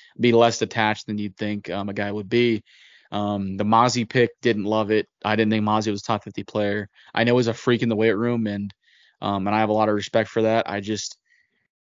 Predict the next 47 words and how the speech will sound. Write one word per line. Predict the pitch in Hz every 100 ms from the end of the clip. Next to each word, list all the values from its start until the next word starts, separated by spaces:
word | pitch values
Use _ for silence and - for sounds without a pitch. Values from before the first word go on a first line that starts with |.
| _ _ 104
I |
don't | 110 113 117 117
know | 113 117 113 110 110 107 101
how | - 123 113
he | 107 107
translates | - 110 107 104 -
to | 107
a |
football | 104 107 101
field. | 101 104 98
I | -
haven't | 98 107 104
seen | - 127
it | 95
translate. | 123 117 110 120 107
You | 104
see | - 123
him | 117
kinda | 107 117 107
eat | 120
up | 117
the | -
double | 113 113
teams | 107 120 104
occasionally, | - 113 107 113 110
but | 104 104 - _ _
it | -
was | 113
on | 113
an | 101
inconsistent | 110 113 120 101 98
basis. | 113 110 101
I | 101
didn't | 107 107
love, | 104 104 104 104 - _ - - _ -
um, | 104 101 101
you | 107
know, | 107
the | 104
actual | 110 - 107
play | - 113
on | 110
the | 101
field | - 127 117
from | 131 123
him. | 127 120 -
Um, | 104 101 101 104